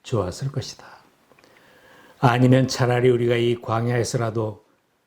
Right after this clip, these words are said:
죽었더라면 더 좋았을 것이다. 그런데 주님은 왜 우리를 이 땅으로 끌고 와서 칼에 맞아 죽게 하는가?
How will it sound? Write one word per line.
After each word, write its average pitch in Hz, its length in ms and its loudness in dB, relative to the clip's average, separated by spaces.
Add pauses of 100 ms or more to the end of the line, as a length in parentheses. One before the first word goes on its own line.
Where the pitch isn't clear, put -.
(800)
죽었더라면 120 760 2
더 135 280 2
좋았을 98 440 -6
것이다. - 380 -14 (1600)
그런데 139 380 6
주님은 139 480 4
왜 127 220 2
우리를 135 460 0
이 131 120 -6
땅으로 127 380 -2
끌고 123 300 -4
와서 95 540 -10 (1300)
칼에 120 420 2
맞아 117 420 2
죽게 135 500 -2
하는가? - 520 -18